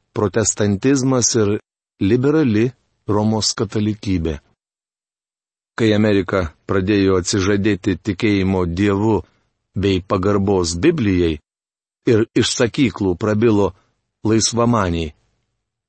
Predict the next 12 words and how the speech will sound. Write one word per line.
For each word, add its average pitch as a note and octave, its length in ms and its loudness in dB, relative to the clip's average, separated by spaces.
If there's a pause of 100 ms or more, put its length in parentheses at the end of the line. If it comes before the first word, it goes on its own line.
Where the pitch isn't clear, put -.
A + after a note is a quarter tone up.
(160)
šalyje G#2+ 500 0
prasidėjo G2+ 760 0 (380)
nuosmukis. F2 800 -4 (1160)
Bičiuli, A#2+ 380 -2 (760)
jei A2+ 180 0
praktikuojate B2+ 760 0 (160)
religiją, A2 760 0 (960)
verčiau A2 400 0
iškeiskite A2 720 -2
ją G#2 240 0
į F#2 80 -4
Kristų. F#2 560 -4